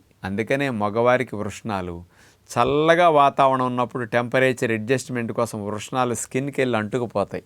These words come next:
టెస్టికల్స్ వేలాడకుండా ముడుచుకుపోయి ఉంటాయి చిన్నగా. అదే వేసవకాలం వేడిగా ఉన్నప్పుడు చూడండి, స్కిన్‌కి అంటుకోవు, కింద వేలాడుతూ ఉంటాయి లూజ్గా. కారణం ఏమిటంటే వేడి లేకుండా కిందకొస్తే టెంపరేచర్ తగ్గిపోతుందన్నమాట.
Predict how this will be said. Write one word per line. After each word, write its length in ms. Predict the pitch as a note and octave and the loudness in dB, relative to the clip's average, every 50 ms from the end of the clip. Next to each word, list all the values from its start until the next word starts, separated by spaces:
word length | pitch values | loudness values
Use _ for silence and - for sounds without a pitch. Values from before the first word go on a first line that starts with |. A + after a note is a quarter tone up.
| _ _ - | _ _ -2
టెస్టికల్స్ 580 | B2 A#2+ A#2 - - C3+ B2 C3 B2 G#2+ - A2 | -2 -2 -2 -2 -6 -2 0 0 0 0 0 0
వేలాడకుండా 640 | A2+ A2+ A#2+ B2 B2+ B2+ A#2+ A#2 - A#2 A2+ G#2+ G#2 | 4 4 6 6 6 4 4 2 -2 -2 -2 -2 -2
ముడుచుకుపోయి 640 | G#2 G#2+ A2+ A#2 - - C3+ - - - C3 A#2+ G#2+ | -2 -4 -4 -6 -6 -6 -8 -6 -2 0 0 0 0
ఉంటాయి 260 | F#2+ F2+ G2+ F#2+ F2 | -2 -6 -8 -10 -8
చిన్నగా. 580 | - - G#2 G#2 G2 G2 F#2+ G2 F#2+ F2+ - - _ _ _ - | -8 -8 -6 -6 -6 -4 -4 -4 -4 -4 -6 -10 _ _ _ 2
అదే 260 | A2 A#2+ A#2 C3 B2 A2 G2 - - _ _ _ _ - | 2 4 4 4 4 4 2 -2 -8 _ _ _ _ 2
వేసవకాలం 680 | G#2+ A#2 B2 A#2+ - C3+ C3 B2 - C3 B2+ B2 A#2+ A#2 G#2 | 4 4 4 4 2 0 0 2 4 4 4 4 2 0 2
వేడిగా 440 | G#2+ A2+ B2 C3 C3 C#3 C3 C3+ C3 | 2 4 4 4 4 4 4 4 4
ఉన్నప్పుడు 420 | B2+ B2 A#2+ A#2+ A2+ - A#2+ A#2 | 2 2 0 -2 -2 -2 -4 -4
చూడండి, 440 | G#2 - A#2 A2+ A2 A#2 A#2+ B2 C3 | -2 -2 -2 -2 -2 -4 -4 -6 -6
స్కిన్‌కి 440 | - - - - C3+ C#3+ C3+ - C3 | -8 -6 -6 -4 -4 -4 -2 -2 -2
అంటుకోవు, 420 | C3 B2+ B2 B2 - B2 G#2+ F2 - _ _ _ - - _ _ _ _ - | -2 -2 -4 -4 -2 -2 -2 -2 -6 _ _ _ -20 -20 _ _ _ _ -2
కింద 200 | B2 C#3 C#3+ D3 C3 | 0 2 4 4 6
వేలాడుతూ 640 | A#2 A2+ A#2 B2 C3+ C#3 C#3 C#3+ C#3+ C#3+ - - D#3 | 6 6 6 8 8 8 6 6 4 2 2 2 2
ఉంటాయి 300 | C3+ A#2+ G#2 - G#2+ G2 | 2 2 2 0 0 0
లూజ్గా. 580 | G2+ G#2 G#2+ G#2+ A2+ A#2 A2+ F#2+ G2 A2 F#2+ - - _ _ - | 0 0 0 2 2 0 0 0 -2 -4 -6 -8 -12 _ _ 2
కారణం 360 | B2+ C3+ D3 D3+ E3 D#3+ D#3+ | 4 6 6 6 4 2 0
ఏమిటంటే 560 | D#3 D#3 D#3 D#3 D3+ - E3 D#3+ D#3 - - D#4+ - _ _ _ _ _ _ _ _ - | 0 0 -2 -2 -2 -2 -2 -2 -2 -2 -4 -4 -6 _ _ _ _ _ _ _ _ -14
వేడి 460 | G2+ G2+ G#2 B2+ D3+ F#3 G#3 G#3+ G#3 E3+ | -12 -4 0 4 4 4 4 4 4 4
లేకుండా 560 | D3+ D3+ D3+ D3+ - D#3 C#3+ B2+ A2+ A2 G#2 G2+ G2 - _ _ _ | 4 4 4 4 2 0 0 2 2 2 2 0 -2 -8 _ _ _
కిందకొస్తే 580 | - D3 D#3 D#3+ F3 - - E3 D3 - - F#3+ | -2 0 0 2 2 2 2 0 0 0 -2 -2
టెంపరేచర్ 680 | E3 - C#3+ C#3 B2+ A#2 C3 B2+ B2 A2+ - E3+ - - | 2 2 2 2 2 2 2 2 2 2 0 -4 -2 -2
తగ్గిపోతుందన్నమాట. 1040 | B2 G#2+ E2+ - D#2+ F2 F#2 F#2 - - E2+ D#2 D#2+ D#2+ D2+ C#2 C2+ F2+ F#2+ | -2 -4 -4 -6 -8 -8 -8 -8 -8 -10 -14 -16 -14 -16 -16 -16 -18 -20 -20